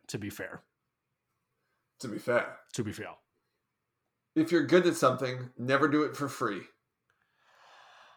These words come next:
Speaker 1: Oh, no. Oh, no. Okay, so I have a guess, and I don't think it's right,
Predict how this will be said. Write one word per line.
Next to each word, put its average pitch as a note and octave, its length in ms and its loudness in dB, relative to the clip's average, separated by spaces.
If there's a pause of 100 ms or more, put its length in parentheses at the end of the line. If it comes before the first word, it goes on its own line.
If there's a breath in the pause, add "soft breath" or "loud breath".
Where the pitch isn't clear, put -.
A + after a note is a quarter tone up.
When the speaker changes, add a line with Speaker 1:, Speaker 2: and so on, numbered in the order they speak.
(280 soft breath)
Speaker 1:
Oh, D#3+ 460 12
no. D3 800 8 (1400)
Oh, E3+ 320 12
no. D#3 460 12
Okay, E3 460 6
so D3+ 260 4
I D3 140 8
have F#3+ 260 8
a G3+ 40 0
guess, F3 380 8
and F3 100 2
I D3 120 4
don't D#3+ 200 4
think D#3+ 200 -4
it's D3+ 180 -4
right, D3+ 360 4